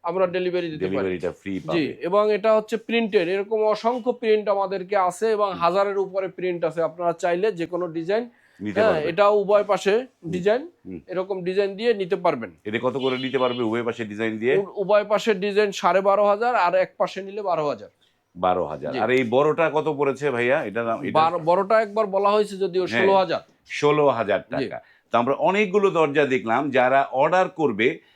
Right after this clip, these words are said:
Speaker 2: অর্ডার করলে কত দিনের মধ্যে দরজা পাবে?
Speaker 1: আমাদের কাছে যদি এরকম স্ট্যান্ডার্ড হয়, সাত ফিট আড়াই ফিট বা সাড়ে ছয় ফিট আড়াই ফিট কিংবা সাত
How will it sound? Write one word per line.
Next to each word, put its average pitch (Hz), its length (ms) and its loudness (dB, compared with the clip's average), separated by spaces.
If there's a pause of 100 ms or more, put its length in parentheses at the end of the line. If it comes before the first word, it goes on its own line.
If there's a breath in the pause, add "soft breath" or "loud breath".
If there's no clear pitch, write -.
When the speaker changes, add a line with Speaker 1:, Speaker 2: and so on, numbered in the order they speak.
(160 soft breath)
Speaker 2:
অর্ডার 139 340 0
করলে 170 280 -2
কত 160 180 0
দিনের 170 300 -2
মধ্যে 156 280 -4
দরজা 135 280 2
পাবে? 131 260 0
Speaker 1:
আমাদের 226 340 2
কাছে 233 320 0
যদি 214 240 0
এরকম 226 360 0
স্ট্যান্ডার্ড 220 520 2
হয়, 180 140 2
সাত 180 340 0
ফিট 196 160 0
আড়াই 180 220 4
ফিট 180 260 0
বা 175 140 4
সাড়ে 175 260 0
ছয় 180 180 0
ফিট 180 180 -2
আড়াই 180 220 2
ফিট 170 260 -6
কিংবা 175 300 0
সাত 170 220 0